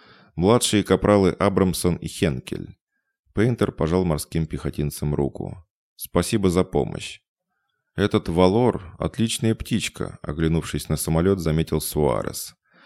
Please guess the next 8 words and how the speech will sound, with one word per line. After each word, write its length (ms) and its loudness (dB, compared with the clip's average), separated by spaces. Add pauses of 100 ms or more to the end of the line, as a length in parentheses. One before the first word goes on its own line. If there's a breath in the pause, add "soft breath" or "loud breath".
(320 soft breath)
"Правда, 400 2
в 40 -10
салоне 440 2
тесновато, 960 0
но 140 -4
мы 200 0
как-нибудь 560 0
поместимся". 960 -2